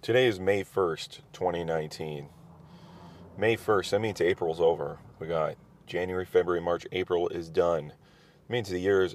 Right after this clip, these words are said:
one third over. Look back to your New Year's resolutions. You know, four months have passed already. Thirty-three percent of the year. Have you done what you said you were going to do back at your New Year's resolutions?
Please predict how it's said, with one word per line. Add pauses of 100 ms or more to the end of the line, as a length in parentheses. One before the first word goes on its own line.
one
third
over. (640)
Look
back
to
your
New
Year's
resolutions. (1300)
You
know, (600)
four
months
have
passed
already. (540)
Thirty-three
percent
of
the
year. (460)
Have
you
done
what
you
said
you
were
going
to
do
back
at
your
New
Year's
resolutions?